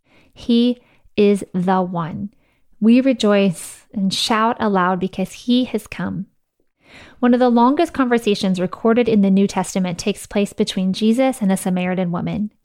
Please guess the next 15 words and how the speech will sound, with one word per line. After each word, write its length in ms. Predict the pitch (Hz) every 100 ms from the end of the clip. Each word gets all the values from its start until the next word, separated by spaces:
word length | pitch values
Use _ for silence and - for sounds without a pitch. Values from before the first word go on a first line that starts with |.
| _ _ _ -
He 180 | - 247
sees 360 | 226 - 240 254
her 100 | 311
at 180 | 277 269
a 60 |
well 340 | 240 196 190 -
and 120 | 180
asks 440 | - 196 220 - -
her 160 | 240
for 160 | 233 -
a 100 | 185
drink. 480 | - 175 175 - - _ _ _ _ -
And 120 | 233
her 240 | 214 311
response 720 | 330 311 - 185 196 240 233